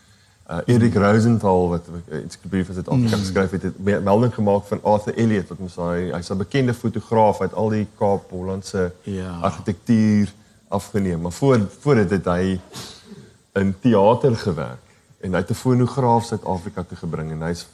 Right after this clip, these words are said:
Speaker 1: vind homself toe in Pretoria en een aand by 'n onthaal is hy daar gewees om vir die mense te vermaak met die fonograaf. Ek dink die Britse konsulaat was daar, Paul Kreur was daar. En Rosenthal het melding gemaak dat hy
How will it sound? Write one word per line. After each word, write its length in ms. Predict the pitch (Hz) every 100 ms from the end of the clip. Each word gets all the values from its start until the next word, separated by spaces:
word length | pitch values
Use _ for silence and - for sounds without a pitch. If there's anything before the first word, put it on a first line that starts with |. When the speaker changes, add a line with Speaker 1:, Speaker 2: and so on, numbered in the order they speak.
| _
Speaker 1:
vind 180 | 123 110
homself 380 | 110 - 107 104
toe 100 | 101
in 60 |
Pretoria 640 | 101 - 147 156 160 170 175 - _ - _ -
en 180 | 107 113
een 180 | 123 123
aand 340 | 104 107 107 - - _ _ _ _ -
by 300 | 90 98 98
'n 160 | 101 104
onthaal 680 | 110 107 92 90 95 98 92 90 _ _ _ _
is 140 | 92 87
hy 200 | 92 95
daar 260 | 87 87
gewees 440 | 87 101 90 87 85
om 160 | 92
vir 120 | 87 90
die 80 |
mense 340 | 87 87 82 85
te 100 | 85
vermaak 480 | - 85 87 87 90
met 100 | 85
die 80 |
fonograaf. 680 | 82 104 104 - 101 92 87 - _ _ -
Ek 100 | 90
dink 160 | 92 90
die 80 | 98
Britse 320 | 104 104 110
konsulaat 600 | 107 101 101 95 101 98
was 140 | 101
daar, 180 | 107 101
Paul 220 | - 107
Kreur 380 | 107 - 110 107
was 200 | 98 92
daar. 240 | - 92 92 - _ _ _ _ -
En 160 | 113
Rosenthal 640 | 98 107 143 175 135 107 104
het 100 | 98 -
melding 420 | 101 101 113 110
gemaak 280 | 104 95 92
dat 120 | 92
hy 160 | 90